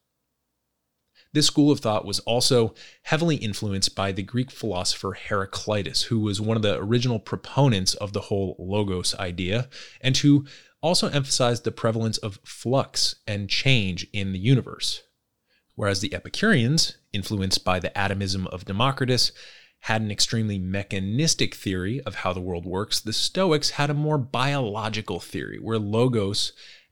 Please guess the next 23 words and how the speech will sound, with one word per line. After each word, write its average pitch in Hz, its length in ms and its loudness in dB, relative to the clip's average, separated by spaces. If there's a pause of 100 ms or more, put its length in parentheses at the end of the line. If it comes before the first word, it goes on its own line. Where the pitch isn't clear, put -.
acts 104 360 0
as 98 220 -2
a 101 60 0
divine 101 420 -2
life 98 320 -4
force - 600 -4 (380)
that - 140 -4
suffuses 110 760 0 (120)
all 92 460 -4
inert 95 520 -6 (120)
matter. 87 500 -8 (1120)
For - 140 -10
Epicureans, 160 600 0
the 107 80 -2
universe 101 360 -2
was 95 140 -4
atoms 92 320 -6
and 95 100 -8
void, 151 280 4
but - 120 -4
for - 100 -8
the 98 100 -4
Stoics, - 640 0